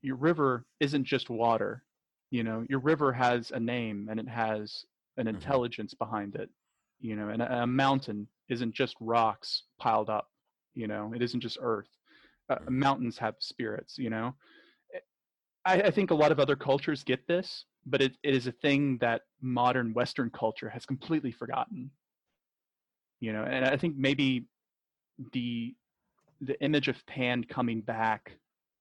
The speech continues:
Speaker 1: and, and synchronistically appearing for all these different groups of people is maybe a call to remember that about where
Speaker 2: Mm-hmm.
Speaker 1: we live.
Speaker 2: So it's more of a fertility symbol, uh, towards the land as far as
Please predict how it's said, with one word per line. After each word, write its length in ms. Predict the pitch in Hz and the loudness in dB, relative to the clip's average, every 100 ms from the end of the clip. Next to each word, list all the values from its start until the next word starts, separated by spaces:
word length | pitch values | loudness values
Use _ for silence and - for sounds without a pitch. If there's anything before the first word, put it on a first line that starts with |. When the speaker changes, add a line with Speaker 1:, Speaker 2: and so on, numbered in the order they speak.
| _ _ | _ _
Speaker 1:
and, 100 | 127 | -8
and 220 | 113 123 | -6 -6
synchronistically 920 | 110 147 135 123 120 - 120 - 113 113 | -2 -2 -2 -2 -4 -4 -6 -4 -6 -8
appearing 540 | - - 123 113 110 - _ | -8 -4 -2 -2 -4 -8 _
for 120 | 123 | 0
all 80 | 113 | 0
these 140 | 110 - | 0 -6
different 240 | 131 117 | -6 -6
groups 140 | - | -10
of 60 | - | -10
people 240 | 120 117 | -10 -6
is 100 | 110 | -4
maybe 180 | 127 117 | -4 -6
a 80 | - | -8
call 360 | - - 120 104 | -8 0 2 2
to 160 | - 113 | -2 -6
remember 420 | 107 113 110 104 | -2 0 -2 -4
that 240 | - - - - | -4 -6 -8 -12
about 320 | 110 110 107 101 | -4 -2 -2 -6
where 140 | 95 | -6
Speaker 2:
Mm-hmm. 80 | 90 | -8
Speaker 1:
we 60 | |
live. 300 | 110 113 113 - _ _ _ _ _ _ _ | -6 -6 -6 -12 _ _ _ _ _ _ _
Speaker 2:
So 200 | - 113 | -8 -8
it's 140 | 104 | -6
more 200 | 113 110 95 | -4 -4 -4
of 100 | 87 | -8
a 100 | 85 | -14
fertility 720 | - 87 - 110 110 117 131 | -10 -12 -8 -8 -6 -6 -8
symbol, 540 | - 131 135 131 127 _ _ - | -10 -10 -8 -10 -10 _ _ -12
uh, 420 | 90 90 90 92 95 _ _ _ _ _ - | -10 -8 -8 -12 -14 _ _ _ _ _ -12
towards 640 | 98 92 90 85 - - _ _ _ _ _ | -8 -6 -8 -12 -20 -20 _ _ _ _ _
the 160 | 85 90 | -10 -8
land 500 | 90 92 110 127 95 | -6 -8 -8 -12 -16
as 160 | 82 | -18
far 280 | - 90 87 | -14 -10 -10
as 280 | 90 90 | -10 -14